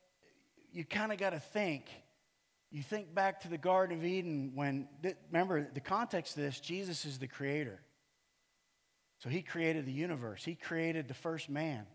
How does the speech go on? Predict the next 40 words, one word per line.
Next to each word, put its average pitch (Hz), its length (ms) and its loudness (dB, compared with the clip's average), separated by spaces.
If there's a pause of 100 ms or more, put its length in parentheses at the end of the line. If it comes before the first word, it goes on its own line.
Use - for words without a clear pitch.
(560)
What 160 180 -4
did 165 120 -4
he 165 100 -2
create 160 400 -2
him 139 140 -4
out, 95 180 -12 (560)
out 104 180 -4
of? 92 120 -12 (260)
Mud, 117 380 0 (360)
clay. 107 420 -4 (1500)
And 123 140 -4
maybe 170 280 2
that 175 180 4
was 160 300 -2 (220)
symbolic 160 540 4
that 123 100 -2
he 147 200 -2
was 165 200 -2
the 156 100 -2
creator. 160 760 0 (800)
And 135 80 -6
so 170 160 0
he 156 140 0
rubbed 160 400 6
him 170 120 0
on 160 160 2
his 135 160 -2
eyes, 156 440 4
showing 165 600 0 (300)
that 131 120 -4
I'm 175 220 -4
the 165 80 -6
creator. 151 720 -4 (440)
And 147 80 -2
I'm 180 160 0
the 175 100 -2
only 180 240 0
one 175 260 0
that 156 220 -4
cr-, - 100 -4